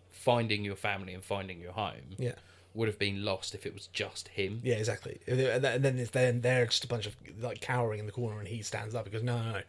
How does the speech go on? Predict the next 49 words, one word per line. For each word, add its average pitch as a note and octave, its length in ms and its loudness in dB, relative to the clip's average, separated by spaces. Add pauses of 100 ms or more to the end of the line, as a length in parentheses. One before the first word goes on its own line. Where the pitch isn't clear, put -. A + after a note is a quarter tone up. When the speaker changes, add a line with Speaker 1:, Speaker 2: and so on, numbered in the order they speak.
(400)
Speaker 2:
And A#2 80 0
then, A#2 140 -2
like, A#2 200 -2
he G#2 60 -4
says, A2 280 2
"Yeah, A2 120 -4
what's B2+ 180 -2
the - 60 -10
point C3 180 0
in A2 60 0
having A#2 220 2
all A2+ 120 0
this G#2 100 -4
power G#2+ 340 0
if G2+ 80 -6
you A2+ 60 -4
don't G#2 180 -6
share G#2+ 300 0
it?" - 100 -14 (240)
Speaker 1:
Yeah. G2 140 2 (680)
Speaker 2:
And A#2+ 140 2
it, C3 140 2
and C3 220 0
it's A#2+ 160 2
not B2+ 140 6
just - 360 2 (560)
sharing A2+ 500 6
it G2+ 240 -4
with G#2 300 -4
them G2 360 0
and G#2+ 160 -2
them G#2+ 220 2
all G#2+ 160 0
having G#2 200 -2
it, D#2 60 -6
it's G#2+ 240 -4
sharing A2+ 360 4
it G#2 80 -6
with G#2+ 80 -10
the A2+ 60 -4
world G#2 300 2
and G2 80 -8
doing A2 160 -4
the G#2+ 80 -6
right G#2+ 220 -2
thing A2+ 180 -4
with G2 140 -6
it, - 100 -8
because A#2+ 300 -2